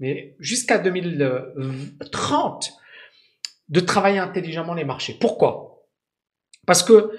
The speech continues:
la volatilité qu'on a actuellement, je pense que ça va devenir une norme. Ici, vous avez une action comme Hermès, qui est une action de bon père de famille, euh, qui, qui perd trente pour cent. Vous avez une action comme Shopify qui perd cinquante pour cent.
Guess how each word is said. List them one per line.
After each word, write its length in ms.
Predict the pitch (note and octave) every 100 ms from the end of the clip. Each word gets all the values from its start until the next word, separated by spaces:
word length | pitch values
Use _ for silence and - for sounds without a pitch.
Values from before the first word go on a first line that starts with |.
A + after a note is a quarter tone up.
| - - D3+
la 100 | D3+
volatilité 720 | G#3 C4+ C4+ B3 G#3+ B3 A3+
qu'on 140 | G3+
a 60 | F3
actuellement, 560 | E3+ - F3+ E3 E3+ G#3
je 100 | -
pense 180 | F#3
que 80 | -
ça 100 | F3
va 100 | D#3
devenir 380 | C#3+ D3 D#3 D#3
une 180 | C#3 C3
norme. 340 | B2 G2 F#2+ - - - _ -
Ici, 360 | C#3+ - F#3+
vous 200 | E3 D3
avez 160 | D3+ D3+
une 160 | D#3 D3
action 320 | C#3+ - D#3
comme 220 | D#3 C#3+
Hermès, 420 | D#3+ D#3 D#3+ E3 -
qui 120 | D3+
est 20 |
une 60 | C#3
action 260 | C#3 D#3
de 100 | C3
bon 200 | A#2+ F3
père 200 | F#3+ E3
de 80 | F3
famille, 560 | - F3 F3 E3+ E3+ E3+ - - -
euh, 120 | C3+
qui, 240 | C3+ F#3 - -
qui 100 | -
perd 200 | C#3+ E3
trente 260 | - D#3+ -
pour 160 | D3 -
cent. 320 | C#3+ - - _ _ -
Vous 120 | C#3
avez 120 | D#3+
une 160 | F3 E3
action 400 | D#3+ - F#3 F3
comme 380 | - D3+ C#3+ -
Shopify 800 | - F3 F#3+ - F#3 E3+ D3 B2+ - - - -
qui 120 | -
perd 400 | C#3+ F3 E3+ E3+ - - _
cinquante 720 | - - G3+ G3 G3+ G3 -
pour 200 | F#3 -
cent. 360 | - E3+ -